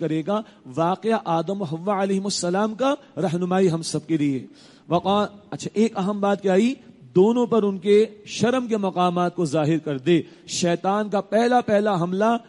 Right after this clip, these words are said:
انسان کی حیا پر ہے، اور اس میں پہلا پہلا حملہ انسان کے لباس پر ہے۔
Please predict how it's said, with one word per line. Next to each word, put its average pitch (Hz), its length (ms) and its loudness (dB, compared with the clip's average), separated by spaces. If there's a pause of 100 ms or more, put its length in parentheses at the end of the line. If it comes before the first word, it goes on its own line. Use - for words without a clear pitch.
انسان 190 520 -2
کی 185 140 -2
حیا 180 280 2
پر 160 160 -2
ہے، 123 220 -8 (800)
اور 185 180 0
اس 240 220 0
میں 262 100 2
پہلا 247 300 2
پہلا 233 280 -2
حملہ 220 280 0 (140)
انسان 214 480 -2
کے 247 280 2 (320)
لباس 180 520 2
پر 156 140 -2
ہے۔ 113 260 -12